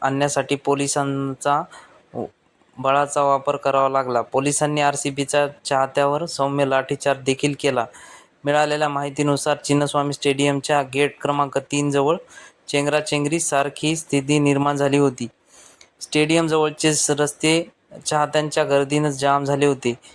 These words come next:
त्यामुळे मोठी वाहतूक कोंडी देखील निर्माण झाली होती. आरसीबीची विजेती टीम विजय जल्लोष साजरा करण्यासाठी मैदानात दाखल होताच हा प्रकार घडल्याची माहिती आहे. द हिंदूनं केलेल्या माहितीनुसार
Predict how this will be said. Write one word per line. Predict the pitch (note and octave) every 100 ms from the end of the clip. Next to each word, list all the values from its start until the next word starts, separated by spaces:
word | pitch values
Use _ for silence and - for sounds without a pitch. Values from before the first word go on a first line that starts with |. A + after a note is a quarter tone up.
| _ _
त्यामुळे | - C#3+ D3+ D#3 D#3 D3 -
मोठी | C#3 C#3 D#3
वाहतूक | C#3+ D3 D#3 -
कोंडी | D3 C#3+
देखील | C#3+ C#3+ D3+
निर्माण | C#3+ C#3+ D3 D3
झाली | C#3+ C3+
होती. | C#3 B2 A#2 - - - _ _ _
आरसीबीची | C3+ D3 - D#3 E3 D#3+ E3
विजेती | D3+ C#3+ D3+ - D#3+ D3 -
टीम | D3+ D3+ D3 - -
विजय | C3+ C#3 C#3+ D#3
जल्लोष | C#3+ D3 D3+
साजरा | - C#3+ C#3+
करण्यासाठी | C#3+ C#3 C#3 D3 C#3
मैदानात | C#3 C3+ C3+ C#3 C#3
दाखल | C3 C3+ D3+
होताच | C#3+ C3+ C#3+ D3+ - _ _ _ _
हा | C#3 C#3
प्रकार | C#3 C#3+ C#3 D3
घडल्याची | C3+ C3+ C3 C3+ D3+
माहिती | C#3+ C3+ C3 C#3
आहे. | C3+ A#2+ A2 _ - - - _
द | C#3
हिंदूनं | C3+ C#3 D3 D#3 D#3+ D#3+
केलेल्या | D3 D3+ D3+
माहितीनुसार | C#3+ C#3+ C#3 C#3+ C#3 - C#3